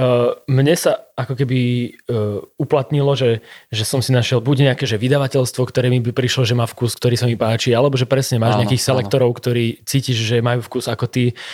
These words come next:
Speaker 1: a že to veľmi dokáže uľahčiť, že to sú vlastne také, také ľudské algoritmy, ktoré keď si
Speaker 2: Áno.
Speaker 1: nájdeš ten správny, tak ti
Speaker 2: Hej.
Speaker 1: vlastne pomáha veľmi v tom
Speaker 2: Hej,
Speaker 1: hľadaní.
Speaker 2: hej. Ale ja sa priznám, že nepočúvam nič z toho. Ja počúvam iba platne.
Speaker 1: Mhm.
Speaker 2: Ani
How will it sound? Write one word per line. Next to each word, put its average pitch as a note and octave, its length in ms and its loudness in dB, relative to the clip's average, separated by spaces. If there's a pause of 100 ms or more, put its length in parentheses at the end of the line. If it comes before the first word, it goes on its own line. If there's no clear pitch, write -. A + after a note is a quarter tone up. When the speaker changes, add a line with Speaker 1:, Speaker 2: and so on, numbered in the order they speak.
Speaker 1:
a - 80 -12
že G2+ 80 -6
to - 80 -2
veľmi C3 220 2
dokáže B2 480 -2 (260)
uľahčiť, C3 440 0
že A#2+ 120 -4
to - 100 0 (100)
sú C#3 180 -6
vlastne D3 240 0
také, C#3 320 0 (720)
také - 200 -4
ľudské F3 380 0
algoritmy, D3 720 0
ktoré C#3+ 300 -4
keď A2 140 2
si A2+ 100 4
Speaker 2:
Áno. D#3 80 2
Speaker 1:
nájdeš F#3 280 4
ten F3+ 120 0
správny, D#3+ 500 -2
tak D#3+ 160 -2
ti G#2 80 -10
Speaker 2:
Hej. - 60 0
Speaker 1:
vlastne A#2 220 0
pomáha D3+ 360 0
veľmi C3 160 -2
v B2+ 80 -6
tom G#2+ 140 -2
Speaker 2:
Hej, B2+ 60 -2
Speaker 1:
hľadaní. C3 280 -2
Speaker 2:
hej. G#2 120 -2 (280)
Ale B2+ 200 4
ja D3 100 6
sa D3 160 -2
priznám, B2+ 340 0
že A2+ 140 -2
nepočúvam G2+ 500 -4 (220)
nič F#2 260 -8
z - 140 -16
toho. F2+ 160 -12 (260)
Ja G2 160 -10
počúvam F#2 460 -12
iba F2 180 -8 (520)
platne. F#2+ 420 -12 (100)
Speaker 1:
Mhm. A#2 220 -8
Speaker 2:
Ani G#2+ 240 -2